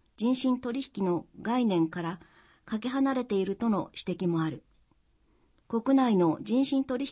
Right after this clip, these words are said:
引の被害者は増加傾向で、昨年は外国人八人を含む六十六人が確認された。ホストクラブの売掛金の返済名目で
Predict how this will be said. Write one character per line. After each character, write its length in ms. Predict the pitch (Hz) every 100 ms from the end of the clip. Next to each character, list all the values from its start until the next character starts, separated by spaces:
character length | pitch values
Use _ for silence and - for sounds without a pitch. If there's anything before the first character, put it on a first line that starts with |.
| -
引 60 |
の 80 | 202
被 160 | 170 -
害 200 | 220 214
者 180 | 185 147
は 200 | 156 - _ _
増 180 | - 226
加 120 | 233
傾 280 | 220 208 180
向 220 | 175 170
で、 180 | 160 - _ _ _ _ _
昨 320 | - 214 226
年 220 | 226 214
は 240 | 196 185 - _ _ _
外 200 | 208 247 254
国 120 | 247 233
人 140 | 226
八 260 | 233 240 277
人 220 | 269 196
を 60 |
含 320 | 175 - 175 156
む 140 | 160 _ _ -
六 240 | 196 269
十 200 | 247 262
六 220 | 240 247
人 260 | 285 240 175
が 220 | 160 -
確 240 | - 170 180
認 160 | 165
さ 160 | 160 151
れ 100 | 156
た。 180 | 113 - _ _ _ _ _ _ _ _ _ _ _
ホ 160 | 226
ス 60 | 214
ト 160 | 269 262
ク 80 |
ラ 120 | 269 254
ブ 120 | 208
の 260 | 165 156 -
売 180 | 208 226
掛 260 | 226 220
金 300 | 214 226 214
の 180 | 196 190
返 260 | - 226 240
済 260 | 262 247
名 200 | 247 254
目 240 | 226 - 165
で 220 | 156